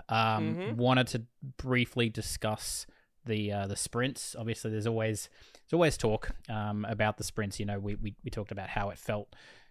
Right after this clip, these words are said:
Speaker 1: you know, with, with the length of the season, the sprints were sort of a bit much, but putting that aside and just looking at the sprints and the, I guess, the weekend format and how it all sort of works as,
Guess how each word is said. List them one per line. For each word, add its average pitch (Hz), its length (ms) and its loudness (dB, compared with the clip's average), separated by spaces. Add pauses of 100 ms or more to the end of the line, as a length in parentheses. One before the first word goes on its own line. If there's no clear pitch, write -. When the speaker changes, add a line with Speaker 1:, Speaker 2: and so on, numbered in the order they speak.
(140)
Speaker 1:
you - 100 -8
know, 92 200 -8
with, 104 280 -8
with 110 120 -4
the 113 80 -2
length 101 260 -4
of 98 100 -6
the 104 60 -4
season, 110 500 0
the 104 60 -4
sprints - 360 -6
were 113 60 -10
sort 101 200 -4
of 98 80 -8
a 98 60 -6
bit 101 240 -8 (200)
much, 113 640 -6 (180)
but 110 300 4 (380)
putting 156 420 2
that 123 260 4 (800)
aside 110 600 4
and 101 120 -2
just 107 240 -4
looking 107 220 -2
at 101 80 -6
the - 80 -8
sprints - 760 -6 (300)
and 98 220 -6
the, 98 320 -4 (120)
I 120 60 0
guess, 98 180 -4
the 117 100 0
weekend 101 500 -4
format 101 560 -8
and 101 160 -10
how 104 340 -4
it 101 80 -4
all 101 240 -4
sort 101 280 -6
of 95 120 -8
works 104 560 -2
as, 104 540 -2